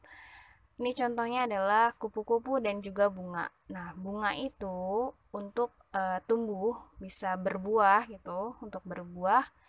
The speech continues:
dia harus mengalami yang namanya penyerbukan. Proses penyerbukan itu jatuhnya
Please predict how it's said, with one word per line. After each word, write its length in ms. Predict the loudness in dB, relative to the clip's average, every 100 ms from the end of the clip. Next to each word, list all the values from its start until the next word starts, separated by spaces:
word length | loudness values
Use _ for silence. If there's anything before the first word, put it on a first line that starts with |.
| _ -2
dia 160 | 2 4
harus 400 | 4 4 2 0
mengalami 560 | -2 -4 -4 -4 -4
yang 80 | -4
namanya 320 | -6 -6 -6
penyerbukan. 960 | -4 -6 -4 -6 -6 -12 -2 -2 -2 -14 -20 -20 -20 -6
Proses 320 | 0 0 -2
penyerbukan 480 | -8 -8 -8 -6 -6
itu 240 | -4 -4 -4
jatuhnya 960 | -4 -6 -6 -6 -4 -4 0 2 2